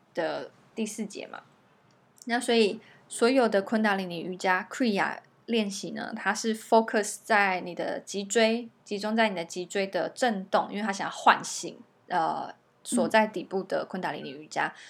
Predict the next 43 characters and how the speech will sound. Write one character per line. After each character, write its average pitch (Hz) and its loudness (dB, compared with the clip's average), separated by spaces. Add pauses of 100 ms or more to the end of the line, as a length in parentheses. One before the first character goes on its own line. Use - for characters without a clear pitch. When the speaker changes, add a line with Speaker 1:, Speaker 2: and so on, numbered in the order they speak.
(280)
Speaker 1:
所 247 0
以 247 4
它， 277 0 (160)
它 247 -4
很 233 -6
集 214 -8
中 240 -2
在 226 2
脊 208 -8
椎 226 0
的， 190 0 (540)
呃， 185 0
摆 156 0
动 226 2
啊、 185 -6
震 190 -4
动。 175 0 (680)
然 214 -6
后 285 4
有 254 6
时 254 2
候 277 8
你 220 2
会 269 4
看 269 2
到 262 6
他 254 0
们 220 0
做 240 2
的 196 0
一 226 -2
些 226 -2
动 226 -2
作， 226 -2
会， 226 -2
你 196 -6
会 254 0
觉 214 -2
得 196 2
很， 196 -4
很 220 0
诡 180 6 (120)
异。 170 -8